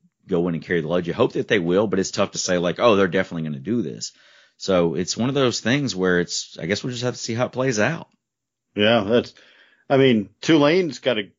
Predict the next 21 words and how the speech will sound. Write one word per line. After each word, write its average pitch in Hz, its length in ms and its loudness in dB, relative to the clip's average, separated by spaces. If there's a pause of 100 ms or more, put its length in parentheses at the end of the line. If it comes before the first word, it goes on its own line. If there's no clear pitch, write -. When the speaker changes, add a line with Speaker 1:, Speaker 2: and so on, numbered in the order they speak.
Speaker 2:
good 117 240 -6
defense 110 560 -4
and 104 80 -6
a 92 40 -8
good 87 200 -4
team. 117 200 -2
They're, 117 220 0
they're 110 280 0
in 131 100 0
the 120 60 -2
top 120 260 0
twenty-five 107 560 -2
now. 87 180 -6
We're 101 160 -2
their, 113 280 0
their 110 280 2
only 110 240 0
loss 98 400 0
on 98 120 -4
the 82 80 -10
season. 107 600 -2